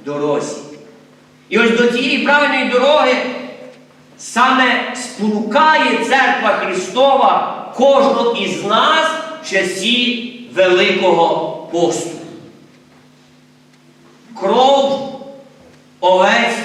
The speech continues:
і козлів не змиває гріхи. Але кров Христа, невинного агнця, який приніс себе в жертву ради нашого спасіння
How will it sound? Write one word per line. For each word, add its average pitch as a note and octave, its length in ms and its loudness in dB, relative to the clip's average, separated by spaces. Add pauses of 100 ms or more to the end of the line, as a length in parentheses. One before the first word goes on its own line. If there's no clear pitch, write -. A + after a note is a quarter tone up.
і G#3 60 -4
козлів B3 720 0 (880)
не G#3 400 0
змиває F#3+ 560 0
гріхи. - 580 -6 (1120)
Але C#3+ 200 0
кров F3+ 580 0
Христа, - 920 0 (840)
невинного A3 1120 2
агнця, A3+ 1080 0 (760)
який B3 540 2
приніс B3 600 0
себе B3 200 2
в A#3+ 120 2
жертву - 920 0 (200)
ради B3+ 560 2
нашого B3 400 0
спасіння A#3 800 0